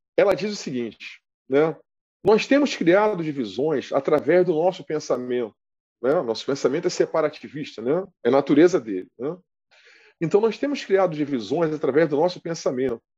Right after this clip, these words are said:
e temos sido condicionados por ele.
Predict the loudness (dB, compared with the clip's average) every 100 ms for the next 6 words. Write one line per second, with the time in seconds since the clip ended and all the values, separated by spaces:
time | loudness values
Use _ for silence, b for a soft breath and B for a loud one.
0 | _ -4 0 2 2 0 -8 -14 -8 -6
1 | -6 -10 -12 _ 2 4 4 0 0 2
2 | 4 4 4 2 -2 2 4 6 4 2